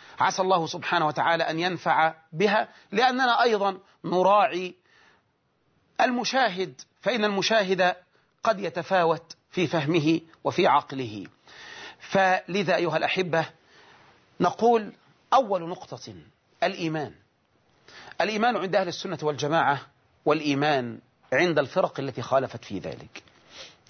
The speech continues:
أما الإيمان عند أهل السنة والجماعة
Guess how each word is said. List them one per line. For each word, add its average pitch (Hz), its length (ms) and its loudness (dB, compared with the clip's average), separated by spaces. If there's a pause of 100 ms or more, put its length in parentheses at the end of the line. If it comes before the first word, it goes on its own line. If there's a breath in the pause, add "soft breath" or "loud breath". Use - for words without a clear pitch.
(160)
أما 214 180 0
الإيمان 190 580 -2 (520 loud breath)
عند 165 180 4
أهل 233 160 4
السنة 247 360 -2
والجماعة 196 640 2